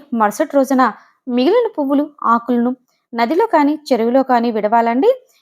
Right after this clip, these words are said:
మీకు దగ్గరలో ఉన్న దత్తపీఠాలలో ఈ అనగాష్టమి వ్రతాలని సామూహికంగా చేయిస్తూ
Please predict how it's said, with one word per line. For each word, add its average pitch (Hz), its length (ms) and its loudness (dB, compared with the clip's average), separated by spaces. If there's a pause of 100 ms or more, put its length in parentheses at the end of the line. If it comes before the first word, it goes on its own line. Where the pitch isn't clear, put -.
(380)
మీకు 320 240 -2
దగ్గరలో 277 440 0
ఉన్న 311 180 2 (160)
దత్తపీఠాలలో 269 840 0 (120)
ఈ 254 80 -2
అనగాష్టమి 294 600 -2
వ్రతాలని 233 500 -2
సామూహికంగా 240 800 -2
చేయిస్తూ 208 400 -8